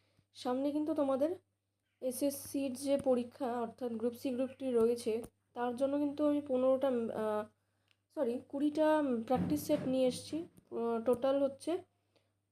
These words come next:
পনেরোটা, আহ, করে প্রশ্ন আছে একটা সেটে, আর কুড়ি, আহ, কুড়িটা সেট আছে, তার মানে তিন-, তিনশোটা কোশ্চেন আছে।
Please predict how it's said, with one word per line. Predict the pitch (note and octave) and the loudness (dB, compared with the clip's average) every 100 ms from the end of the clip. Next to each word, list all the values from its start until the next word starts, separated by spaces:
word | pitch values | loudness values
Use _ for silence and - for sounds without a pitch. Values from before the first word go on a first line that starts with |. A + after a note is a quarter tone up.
| - | -4
পনেরোটা, | C4+ C#4 D4 D4+ | 0 2 4 4
আহ, | D4+ - B3+ B3 B3 B3 A#3 | 2 -2 0 2 4 2 2
করে | C4+ C#4 | 4 4
প্রশ্ন | C#4+ C#4+ D4+ D4 | 4 0 2 2
আছে | C#4+ D4 D#4 | 2 0 2
একটা | D4+ C#4+ - | 2 0 -6
সেটে, | D4 C#4+ C#4 E4 F4+ _ _ _ _ _ A3+ | -2 0 2 0 -2 _ _ _ _ _ -4
আর | A3+ A3+ | -4 0
কুড়ি, | C#4+ B3+ F#3 - _ _ A#3 | 0 2 0 -4 _ _ -2
আহ, | A#3+ A#3+ | 2 2
কুড়িটা | C4+ C4+ C4 | 2 4 4
সেট | B3 A3+ | 4 4
আছে, | G3 F#3+ | 2 2
তার | B3 B3+ | 2 2
মানে | C4 C4+ E4+ - - | 2 0 -2 -6 -10
তিন-, | C#4 B3 A3+ | -8 -8 -4
তিনশোটা | C4+ C4+ C#4 D4 | -4 -2 -2 0
কোশ্চেন | D4 A3+ - G#3+ | 0 -4 -4 -2
আছে। | F#3+ F#3+ | -2 -4